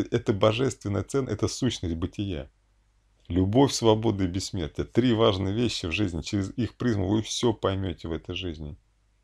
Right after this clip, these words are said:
А мы всё прессуем, всё прессуем. Всё законами, законами. Это не царство небесное. Это кутерьма, к сожалению, этого мира. И человек от этого счастливее не становится.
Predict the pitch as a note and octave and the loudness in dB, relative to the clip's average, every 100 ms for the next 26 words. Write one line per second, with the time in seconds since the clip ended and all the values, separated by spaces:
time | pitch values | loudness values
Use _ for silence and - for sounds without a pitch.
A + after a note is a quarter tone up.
0 | _ _ _ _ _ _ _ _ _ _ | _ _ _ _ _ _ _ _ _ _
1 | _ - F#2 C3 D3 - B2+ - A#2+ - | _ 0 4 6 4 4 2 4 2 2
2 | - G#2 F2+ D2 C#2 - A#2 A2 A2 G#2+ | 2 2 2 0 -4 0 0 0 -2 -2
3 | - - F#2 F2 D2+ C#2+ - _ _ _ | -2 -2 0 0 -2 -6 -12 _ _ _
4 | _ - G#2 G2+ A2+ A2+ - G#2+ G#2 F2+ | _ -2 0 4 4 2 2 6 6 2
5 | E2+ E2 D2+ G#2+ - - G#2 F#2 E2+ A2 | -2 -4 0 0 0 0 0 2 0 -2
6 | B2 B2+ B2+ - C3 G#2+ G#2+ G2 G#2 G#2+ | -2 -2 -2 0 0 0 -4 -4 -4 -2
7 | F#2+ - E2 C#2 - - G#2+ - G#2+ G#2 | -4 -4 -4 -6 -8 -8 -4 -4 -2 -2
8 | A#2 A2+ C3+ A#2+ - F#2 G2 G2+ F2 F#2 | 0 0 0 -2 -4 -2 -2 -2 0 -2
9 | F#2+ G2+ G2 A2+ A#2+ F2 D#2+ - - _ | -2 0 0 0 -2 -2 -4 -8 -20 _
10 | - - A2+ B2+ B2+ - - G2+ - F2+ | -8 -2 -2 0 -2 -4 -4 -4 -4 -4
11 | - - A2 F#2+ E2+ E2+ - G2 G#2 F2+ | -4 -4 -4 -2 -4 -6 -6 -4 -4 -6
12 | D2 - - | -10 -14 -16